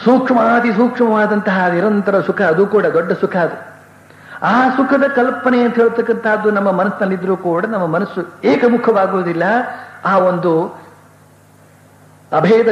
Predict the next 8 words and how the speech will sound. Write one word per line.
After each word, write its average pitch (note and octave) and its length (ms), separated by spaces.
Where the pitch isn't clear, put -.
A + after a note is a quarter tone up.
ಜ್ಞಾನ, F3+ 260
ಆ E3+ 80
ಒಂದು E3 460
ಅಖಂಡ A#3+ 320
ಜ್ಞಾನ, E3+ 400
ಆ, F3+ 140
ಆ F#3 280
ಒಂದು F3+ 540